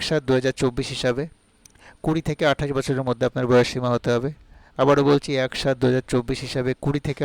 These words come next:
আঠাশ বছরের মধ্যে আপনার বয়স সীমা হতে হবে। অ্যাপ্লিকেশন ফিস দেখতে পাচ্ছেন জেনারেল, ওবিসি, ইডাব্লিউএস যারা আছে আটশো পঞ্চাশ টাকা অ্যাপ্লিকেশন ফিস বরাদ্দ করা হয়েছে এবং এসসি, এসটি, ফিজিক্যালি হ্যান্ডিক্যাপ যারা আছে একশো পঁচাত্তর টাকা অ্যাপ্লিকেশন ফিস বরাদ্দ করা হয়েছে। পেমেন্ট মোড অনলাইনের মাধ্যমে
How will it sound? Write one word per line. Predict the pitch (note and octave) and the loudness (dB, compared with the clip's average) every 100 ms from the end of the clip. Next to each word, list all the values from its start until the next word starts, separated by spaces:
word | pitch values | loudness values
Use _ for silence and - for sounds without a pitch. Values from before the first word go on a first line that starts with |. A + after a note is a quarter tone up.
| B2 | 0
আঠাশ | C3+ B2 | 0 -2
বছরের | A#2+ C3 B2 A#2+ | -2 0 0 0
মধ্যে | A2+ B2 | -2 -4
আপনার | B2 A#2 | -2 2
বয়স | A#2 - | 2 2
সীমা | A#2 A#2 | -2 -2
হতে | - A#2+ | 0 0
হবে। | A#2 C#3+ - _ - - - - | 0 -4 -12 _ -20 -20 -12 -4
অ্যাপ্লিকেশন | C#3+ E3 E3 E3+ D#3 | -2 0 0 -2 -4
ফিস | D#3+ D3+ | -4 -4
দেখতে | D3 D3+ | -2 0
পাচ্ছেন | D3 D3 B2+ | -2 -2 -4
জেনারেল, | C3+ C#3+ D3 C#3 C3+ | -2 0 0 -2 -4
ওবিসি, | C3+ C3+ D3+ - C3+ | -6 -8 -10 -10 -2
ইডাব্লিউএস | C#3 C3+ C#3 C3 | -2 0 -2 0
যারা | C3+ C3+ | 2 2
আছে | C3+ C3+ | 2 2
আটশো | B2+ - D3 | 2 0 -2
পঞ্চাশ | - B2+ C3 - | -2 -2 -6 -6
টাকা | C3+ | -4
অ্যাপ্লিকেশন | B2 - B2 C3 B2 | -4 -4 -6 -6 -6
ফিস | C3 A#2+ B2 | -6 -4 0
বরাদ্দ | A#2+ A2+ B2 | 2 2 0
করা | B2 A#2+ | 2 2
হয়েছে | A#2+ - D3+ - - - - | 2 0 -10 -14 -20 -14 -2
এবং | D3+ D3+ | -2 0
এসসি, | D3 - D#3 | -2 -2 -2
এসটি, | D3 - D3+ | -4 -6 -6
ফিজিক্যালি | C#3 C#3+ C#3+ C3+ | -4 -4 -2 -2
হ্যান্ডিক্যাপ | C3 C3+ C#3 B2 | -4 -2 -2 2
যারা | B2+ C3 | 2 2
আছে | C3 B2+ | 0 0
একশো | A#2+ C3 - | 0 -2 -2
পঁচাত্তর | B2+ C3+ C#3 - | -4 -4 -4 -4
টাকা | A#2+ C3+ D3+ - - - - | -4 -4 -6 -10 -20 -18 -4
অ্যাপ্লিকেশন | C3 C#3 C#3 - C#3+ | -2 0 -4 -4 -8
ফিস | - C3 - | -6 -8 -2
বরাদ্দ | B2 A2+ A#2+ B2+ | 0 0 0 0
করা | B2 | 0
হয়েছে। | B2+ C#3 C#3+ | 0 -2 -2
পেমেন্ট | C#3+ D3+ D3+ D3 - | -2 -2 -6 -10 -4
মোড | C#3 C#3 B2+ | -2 0 0
অনলাইনের | B2+ C3 C3+ C#3+ C#3+ | -2 -2 -6 -6 -4
মাধ্যমে | A2+ B2 | -4 -2